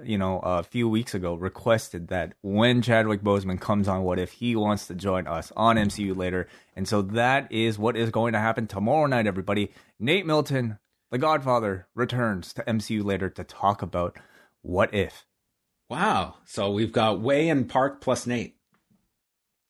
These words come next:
Speaker 1: Doesn't work as well.
Speaker 2: No, it doesn't. But,
Speaker 1: Yeah,
Speaker 2: uh,
Speaker 1: double,
Speaker 2: I look forward
Speaker 1: double
Speaker 2: to
Speaker 1: dose
Speaker 2: that.
Speaker 1: of Nate this week.
Speaker 2: You, you can never get enough of, uh, Nate Milton. So look forward to that on Thursday for all members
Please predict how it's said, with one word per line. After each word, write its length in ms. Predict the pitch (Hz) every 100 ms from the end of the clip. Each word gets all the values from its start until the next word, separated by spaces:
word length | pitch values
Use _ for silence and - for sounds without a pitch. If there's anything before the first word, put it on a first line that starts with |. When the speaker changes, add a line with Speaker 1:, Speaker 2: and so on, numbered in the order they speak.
| _ _ _ _ -
Speaker 1:
Doesn't 260 | 101 90
work 200 | 87 82
as 140 | 92 -
well. 300 | 85 82 - _ _ -
Speaker 2:
No, 260 | 87 87
it 80 | 80
doesn't. 360 | 92 90 85 - -
But, 140 | 95
Speaker 1:
Yeah, 200 | 220 98
Speaker 2:
uh, 40 |
Speaker 1:
double, 160 | 95 -
Speaker 2:
I 40 | 147
look 160 | 131
forward 300 | 120 165 190
Speaker 1:
double 40 | 113
Speaker 2:
to 60 |
Speaker 1:
dose 140 | 156 151
Speaker 2:
that. 60 |
Speaker 1:
of 100 | 156
Nate 260 | 165 220 143
this 220 | 101 -
week. 220 | 87 80 - _ _ _
Speaker 2:
You, 320 | 113 117 101 -
you 160 | 139
can 160 | 120 135
never 220 | 160 160
get 140 | 147 139
enough 500 | 123 107 - - -
of, 220 | 123 107
uh, 280 | 104 98 95 - _
Nate 220 | 107 110
Milton. 340 | 117 104 87 82
So 140 | 101
look 220 | 98 135
forward 320 | - 127 131 107
to 80 | 101
that 320 | 113 139 113
on 180 | 95 90
Thursday 460 | 139 143 - 92
for 160 | 90 98
all 180 | 135 139
members 460 | 123 123 139 -